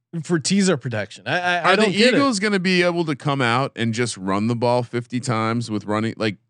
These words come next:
Speaker 2: Gainwell, Sanders, and Hurts?
Speaker 1: I,
Speaker 2: And
Speaker 1: I, I mean, again, <laughs>
Speaker 2: is it possible we could
Speaker 1: Miles
Speaker 2: just see
Speaker 1: Sanders
Speaker 2: that?
Speaker 1: had two carries for
Speaker 2: Uh,
Speaker 1: twenty-seven yards. So I, I don't
Speaker 2: well,
Speaker 1: know. It looked good to me. I
Speaker 2: in
Speaker 1: would
Speaker 2: my
Speaker 1: keep giving it to him.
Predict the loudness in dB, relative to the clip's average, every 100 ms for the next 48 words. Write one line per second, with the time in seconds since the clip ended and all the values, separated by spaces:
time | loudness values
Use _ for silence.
0 | -4 -2 0 0 2 0 -2 0 0 2
1 | 0 -2 -4 -2 -2 -2 -4 0 0 0
2 | 2 4 4 2 -2 0 2 4 2 2
3 | -2 -4 -2 -2 -2 -12 -14 _ _ -4
4 | 0 0 0 2 2 2 0 2 4 4
5 | 6 6 8 6 6 4 6 6 4 4
6 | 2 2 4 4 4 2 2 4 4 4
7 | 2 2 2 4 4 2 -2 -10 -4 0
8 | 2 2 0 -2 -4 2 6 8 6 4
9 | 4 2 2 0 2 2 4 4 6 6
10 | 6 4 2 0 2 0 2 4 4